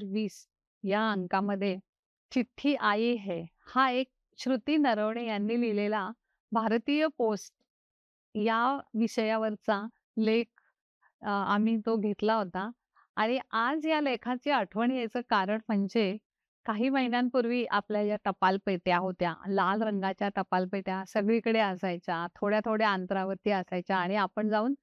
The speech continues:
पटकन त्या टपाल पेटीत पत्र टाकून यायचो आणि मग ते पत्र आपल्याला जिथे पाहिजे तिथे जायचं, जो पत्ता असेल तिथे. तर ह्या बंद झाल्या आणि त्यानिमित्ताने मला एकदम ह्या लेखाची आठवण आली.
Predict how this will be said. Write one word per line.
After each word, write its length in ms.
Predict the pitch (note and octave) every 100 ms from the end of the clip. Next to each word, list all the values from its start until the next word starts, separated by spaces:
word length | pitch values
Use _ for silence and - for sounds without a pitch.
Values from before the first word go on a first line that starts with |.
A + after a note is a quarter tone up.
| _ _ _ C4
पटकन 360 | B3+ - E4+
त्या 120 | F4+ F4
टपाल 340 | A#3 G#3+ A3+ A#3+
पेटीत 260 | A3+ C4 C4
पत्र 280 | A#3+ G3+ A#3
टाकून 360 | B3 A3 A#3+ B3
यायचो 340 | G#3+ D#3+ F#3+ -
आणि 200 | G#3 B3
मग 140 | C#4+ D4+
ते 60 |
पत्र 280 | D4 C4+ C4
आपल्याला 500 | C#4 B3 A3+ A#3+ D4 - G#3+ A#3+
जिथे 220 | A3+ C4+
पाहिजे 340 | C4 F#3+ G#3
तिथे 320 | G#3+ G#3+ B3+
जायचं, 380 | C4 B3+ F#3 F#3
जो 160 | F#3 G#3
पत्ता 380 | - - - E3
असेल 300 | D#3 F3 E3
तिथे. 280 | D#3+ - D#3+ - _ _ _ _ _ _ _ _ -
तर 40 | D#4
ह्या 240 | D4 C#4
बंद 380 | D4 D4 B3+ A#3+
झाल्या 400 | D#4 D#4+ C#4+ C4+
आणि 420 | C4 G#3+ A3 A#3+
त्यानिमित्ताने 720 | C#4+ C4 B3+ D4 D4+ - D4+ D#4
मला 220 | D4+ D4+
एकदम 360 | D4 A#3 D4+ E4
ह्या 180 | C#4+ C#4+
लेखाची 460 | B3+ - B3+ -
आठवण 420 | C4+ - - A#3+
आली. 240 | B3+ F#3+